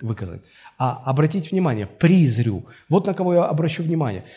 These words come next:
На смиренного и сокрушенного духом и на трепещущего пред словом моим». Есть ли у вас в жизни трепет перед Божьим Словом?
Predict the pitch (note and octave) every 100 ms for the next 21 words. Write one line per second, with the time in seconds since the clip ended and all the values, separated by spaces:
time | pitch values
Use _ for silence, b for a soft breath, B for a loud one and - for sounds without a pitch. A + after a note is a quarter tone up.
0 | B C#3+ C#3 - D#3 G#3 E3+ B2+ D#3+ -
1 | D#3+ E3 D#3 E3+ D3 C#3 E3+ F#3 C#3+ -
2 | D#3+ D#3+ E3 D#3+ D#3 G3 - F#3 - F3
3 | D#3+ F3 D#3+ - F3 D#3 A2 F#2+ E2+ -
4 | - _ _ _ _ _ _ _ _ _
5 | _ _ B B B B E3+ G#3 A3 G#3
6 | F#3+ C#3+ C3 D3 D3+ B2+ B2 D3+ C#3 A2+
7 | F#2+ A2 A2 A2 G#2+ G#2+ G#2 - A#2+ G2
8 | -